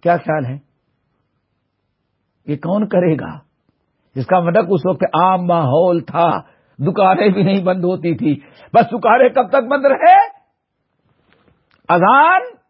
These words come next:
سے لے کر کے نماز تک، بس۔ اس کے بعد کھاؤ، کماؤ،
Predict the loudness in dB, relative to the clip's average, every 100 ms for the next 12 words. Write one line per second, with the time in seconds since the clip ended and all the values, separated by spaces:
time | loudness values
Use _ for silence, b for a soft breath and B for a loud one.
0 | _ _ _ -2 2 2 2 0 4 4
1 | 4 0 _ _ _ _ _ _ _ _
2 | -4 0 2 2 2 -2 -2 2 2 0
3 | _ _ _ _ _ _ _ _ -2 -2
4 | 0 2 2 -2 _ _ _ _ _ -6
5 | 0 2 2 0 2 4 4 0